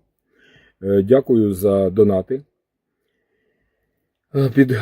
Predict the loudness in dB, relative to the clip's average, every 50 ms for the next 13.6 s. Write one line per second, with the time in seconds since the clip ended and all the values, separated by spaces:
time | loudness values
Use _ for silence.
0 | -4 -2 -2 -2 0 0 0 0 2 2 2 2 0 0 -2 -2 -2 0 0 0
1 | -2 -4 -6 -10 -12 -10 -8 -8 -8 -8 -8 -8 -8 -8 -10 -10 -10 -12 -14 -16
2 | _ _ _ _ _ _ _ _ _ _ _ _ _ _ -10 -2 2 4 6 6
3 | 4 2 -2 -6 -8 -8 -8 -8 -8 -8 -8 -6 -6 -4 -4 -4 -4 -6 -6 -8
4 | -12 -16 _ _ _ _ _ _ _ _ _ -10 -8 -8 -8 -8 -8 -8 -8 -8
5 | -8 -8 _ -14 -14 -10 -10 -8 -8 -10 -12 -12 -16 -18 -18 -20 -20 -20 -20 -20
6 | -20 -20 -20 _ -18 -12 -12 -12 -10 -10 -10 -10 -10 -10 -12 _ _ -20 -20 -20
7 | -20 _ _ _ _ _ _ _ _ _ _ _ _ _ _ _ _ _ -20 -20
8 | -20 _ _ -20 -20 _ -20 -20 -20 -20 -20 _ _ _ _ _ _ _ _ _
9 | _ _ _ _ -10 -8 -8 -8 -8 -8 -10 -12 _ _ _ _ _ -20 -20 _
10 | _ -20 -20 -20 _ _ -20 _ _ -20 _ _ _ _ _ _ _ _ _ _
11 | _ _ _ _ _ _ _ _ _ _ _ _ _ _ _ _ _ _ _ _
12 | _ _ _ _ _ _ _ _ _ _ _ _ _ _ _ _ _ _ _ _
13 | _ _ -6 0 0 0 0 0 -8 -18 -18